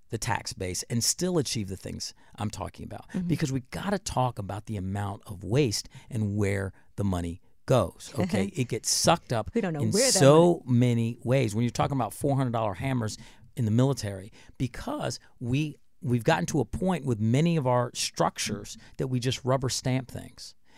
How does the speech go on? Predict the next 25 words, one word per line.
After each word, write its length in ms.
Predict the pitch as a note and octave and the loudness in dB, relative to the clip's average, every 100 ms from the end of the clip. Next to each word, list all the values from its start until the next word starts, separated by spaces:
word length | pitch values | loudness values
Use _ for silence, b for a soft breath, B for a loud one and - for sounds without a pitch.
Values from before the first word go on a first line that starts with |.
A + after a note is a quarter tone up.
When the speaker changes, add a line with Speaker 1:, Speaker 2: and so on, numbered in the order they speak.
| B B - | B B 0
Speaker 1:
And 340 | A#2+ A2+ A#2+ - | 2 2 0 -4
ra-, 220 | - A#2 C3+ | -2 0 0
rather 260 | A#2 B2 C#3 | 0 -2 0
than 300 | A#2 G#2+ A2 | 2 2 4
really 260 | C3 C#3 A2+ | 2 2 -2
pulling 420 | - - D3+ C#3 | -6 -2 2 2
back 440 | G#2+ A2+ G#2+ - - b b | 2 0 -2 -6 -20 b b
the 80 | G#2 | -12
curtain 480 | - A3 B2 G#2 G2+ b b | -2 0 0 -8 -12 b b
and 120 | A#2+ | -6
saying, 280 | A#2+ C3 A2+ | -2 0 2
"What's 240 | B2+ G#3+ - | 2 0 0
really 280 | C3 C#3 | 2 2
going 280 | B2+ A#2 A2 | 2 0 -2
on? 220 | G#2 G#2+ G#2+ | -4 -4 2
Where's 260 | D3 F#3 | 4 4
this 180 | D#3+ B2+ | 0 -2
money 200 | G#2+ A2+ | -2 -2
going?" 240 | G#2 A#2 | -2 -4
Because 260 | A#2 B2+ A#2+ | -4 -6 -4
remember, 460 | A#2+ B2 E3 F3+ D#3 | -4 -4 -2 0 0
y'all, 340 | B2 A#2 A2+ B B | 0 0 -2 B B
it's 220 | D3+ C#3+ D#3 | -4 -2 2
your 260 | E3+ F#3+ | 4 4
money. 400 | F#3 G#3+ G#3+ G#2 | 4 4 4 2